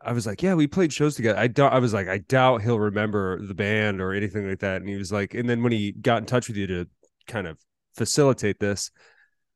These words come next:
he was like, "I mentioned that you guys played together," but I was like, "I couldn't remember." He was like, "I couldn't remember what band it was." <laughs>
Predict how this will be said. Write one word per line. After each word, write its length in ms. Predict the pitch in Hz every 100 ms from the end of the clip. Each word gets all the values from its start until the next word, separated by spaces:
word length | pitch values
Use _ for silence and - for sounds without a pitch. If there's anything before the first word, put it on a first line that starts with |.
| _ -
he 60 |
was 100 | 110
like, 180 | 107 104
"I 80 | 120
mentioned 340 | 135 156 208 165
that 60 | 127
you 100 | 120
guys 160 | 123 -
played 220 | 127 123
together," 240 | 107 98
but 100 | 101
I 40 | 98
was 120 | 101
like, 160 | 95
"I 80 | 85
couldn't 240 | - 123 101
remember." 240 | 95 101
He 100 | 123
was 140 | 117
like, 120 | 92 95
"I 80 |
couldn't 260 | 101 147 117
remember 220 | 101 92
what 120 | 90 -
band 240 | 80 78
it 80 | 80
was." 320 | 73 73 - -
<laughs> 340 | 127 - -